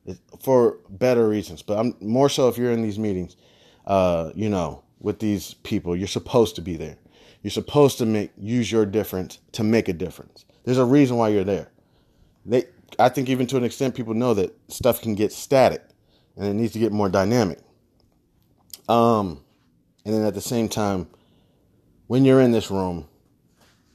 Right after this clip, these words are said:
enough of the passing the torch.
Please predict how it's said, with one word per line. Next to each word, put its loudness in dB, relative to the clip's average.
enough 2
of -6
the -6
passing 2
the -2
torch. -6